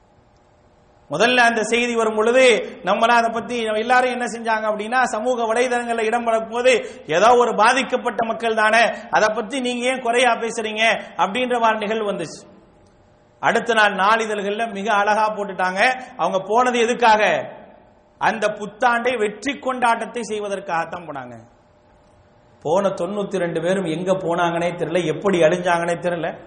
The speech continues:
கருங்கடலிலே அந்த விமானம் விழுந்து ஒன்றுமில்லாமலாகிவிட்டது. அழிந்தவர்கள் அனைவரும் அடையாளம் தெரியாமலாகிவிட்டார்கள்.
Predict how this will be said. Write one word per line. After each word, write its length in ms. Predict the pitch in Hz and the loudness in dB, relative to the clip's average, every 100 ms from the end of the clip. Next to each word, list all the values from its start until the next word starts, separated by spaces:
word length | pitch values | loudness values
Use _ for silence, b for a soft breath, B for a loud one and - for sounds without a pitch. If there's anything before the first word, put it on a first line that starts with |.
| - - - - - - - | -20 -20 -20 -20 -20 -20 0
கருங்கடலிலே 640 | 160 202 214 214 196 196 185 | 4 6 6 6 6 6 6
அந்த 160 | 175 | 4
விமானம் 500 | 170 185 214 220 196 | 2 6 6 6 4
விழுந்து 300 | 185 208 240 | 2 2 4
ஒன்றுமில்லாமலாகிவிட்டது. 1300 | 208 220 240 226 214 208 196 190 185 175 170 185 220 262 B B B - | 2 4 2 2 4 4 6 4 4 0 0 4 4 2 B B B 2
அழிந்தவர்கள் 580 | 151 247 247 240 220 214 | 4 4 4 4 4 4
அனைவரும் 480 | 202 240 254 285 | 4 4 2 2
அடையாளம் 520 | 240 233 302 302 294 277 | 2 4 6 6 4 0
தெரியாமலாகிவிட்டார்கள். 1040 | 262 254 233 226 190 180 - 143 117 | -2 0 0 2 0 -2 -6 -8 -8